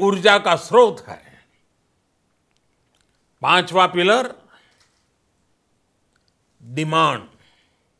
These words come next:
हमारी अर्थव्यवस्था में डिमांड और सप्लाई चेन का जो चक्र है, जो ताकत है,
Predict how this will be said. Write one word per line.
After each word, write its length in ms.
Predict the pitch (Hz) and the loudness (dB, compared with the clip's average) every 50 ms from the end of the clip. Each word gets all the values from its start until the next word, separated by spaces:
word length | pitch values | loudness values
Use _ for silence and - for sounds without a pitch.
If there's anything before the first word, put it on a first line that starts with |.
| _ _ _ _ _ _ _ _ _ _ _ _ _ _ _ _ _ _ | _ _ _ _ _ _ _ _ _ _ _ _ _ _ _ _ _ _
हमारी 400 | 151 165 175 185 190 196 202 196 | -8 -2 2 2 4 4 4 2
अर्थव्यवस्था 840 | 208 - 185 196 190 185 - 196 202 208 208 208 202 208 - 208 196 | 0 0 -2 -2 -2 -2 -6 -4 -4 -2 -4 -4 -6 -8 -8 -8 -8
में 200 | 185 143 110 98 _ - - _ _ _ _ _ _ _ _ _ _ _ _ _ _ _ _ _ _ _ _ _ _ _ _ _ _ _ - | -8 -10 -18 -20 _ -20 -20 _ _ _ _ _ _ _ _ _ _ _ _ _ _ _ _ _ _ _ _ _ _ _ _ _ _ _ -20
डिमांड 760 | 135 131 131 175 185 196 202 208 214 226 233 240 233 226 220 | -16 -4 0 0 2 2 4 4 4 6 6 4 4 4 4
और 140 | 226 214 185 | 4 4 2
सप्लाई 520 | - - 202 196 202 214 208 214 214 208 | 0 -4 -4 -4 -2 0 0 2 2 0
चेन 380 | - 202 - 185 190 202 202 214 | -2 -4 -2 0 0 0 -2 -4
का 140 | 208 214 196 | -4 -6 -4
जो 140 | 180 196 180 - - | -4 -4 -6 -6 -10
चक्र 440 | - - 254 - - - 220 196 147 | -2 -2 -2 -2 -2 -10 -8 -8 -8
है, 260 | - - - - - _ _ - - - _ _ _ _ _ _ _ _ _ _ _ _ _ _ _ _ _ _ _ _ _ _ _ _ _ _ _ _ _ _ _ _ _ _ | -8 -10 -18 -20 -20 _ _ -20 -20 -20 _ _ _ _ _ _ _ _ _ _ _ _ _ _ _ _ _ _ _ _ _ _ _ _ _ _ _ _ _ _ _ _ _ _
जो 180 | 131 147 202 | 0 0 0
ताकत 600 | 202 202 202 226 214 240 254 254 - 311 269 - | 0 2 2 2 2 2 2 2 0 0 0 0
है, 360 | 185 170 165 131 98 85 - | -4 -8 -8 -8 -10 -14 -20